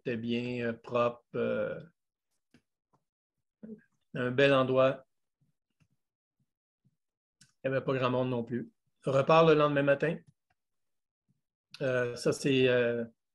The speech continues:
Véronica, je crois. Euh, je la, je l'ai saluée en passant. Euh, arrivé à Capara. Capara, c'est un village romain. Euh,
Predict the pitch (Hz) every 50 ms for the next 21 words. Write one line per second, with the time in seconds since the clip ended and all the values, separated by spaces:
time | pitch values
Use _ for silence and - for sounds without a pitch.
0 | _ _ _ _ _ _ _ _ _ _ 127 135 131 123 143 147 156 156 160 156
1 | 143 - 175 170 185 202 190 170 160 160 - 175 175 202 190 170 - _ _ _
2 | _ _ _ _ _ - 160 143 139 135 131 131 131 127 117 - - 120 117 110
3 | 113 117 117 113 123 113 113 120 117 - 127 120 120 120 127 123 117 - 110 107
4 | - - 135 143 165 196 226 - - _ _ _ _ _ _ _ _ _ _ _
5 | _ _ _ _ _ _ _ _ _ _ _ _ _ _ _ _ _ _ _ _
6 | _ - 190 160 160 160 - 185 180 180 185 185 214 208 - 208 190 170 180 180
7 | 170 180 180 - - - _ _ _ _ _ _ _ - 160 143 - 156 147 143
8 | 147 165 175 190 185 175 - - 147 147 147 143 143 139 135 131 127 123 123 127
9 | 151 160 165 165 160 160 160 156 143 135 139 127 143 131 131 131 139 - - -
10 | _ _ _ _ _ _ _ _ _ _ - - _ _ 139 131 127 127 131 131
11 | 131 131 131 135 135 135 135 139 135